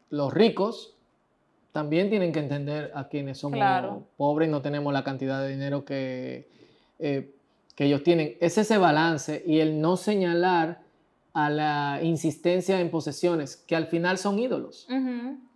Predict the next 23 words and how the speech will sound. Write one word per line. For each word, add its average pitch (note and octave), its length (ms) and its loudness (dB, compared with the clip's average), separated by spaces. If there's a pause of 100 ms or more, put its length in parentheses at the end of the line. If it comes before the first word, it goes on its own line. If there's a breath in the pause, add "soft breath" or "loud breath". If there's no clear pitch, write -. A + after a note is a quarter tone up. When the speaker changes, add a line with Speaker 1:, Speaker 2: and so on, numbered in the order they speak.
(160)
Speaker 1:
El E3+ 140 -4
Señor E3+ 320 2
mandó G3+ 580 4
al G3 220 6
po-, G3 320 2
al F3 480 2
pobre F3 280 6
joven F3 380 2
rico D3+ 460 -2 (400 loud breath)
a D#3 100 0
que E3 120 0
vendiera E3 360 4
todo F#3+ 180 2
lo G3 120 2
que F#3 100 -2
tenía, D#3+ 480 -6 (1300)
pero E3+ 200 8
él F3 100 4
no F#3 80 4
lo F3 100 10
hizo E3+ 200 4
con D#3 120 -4
Mateo. E3 460 -8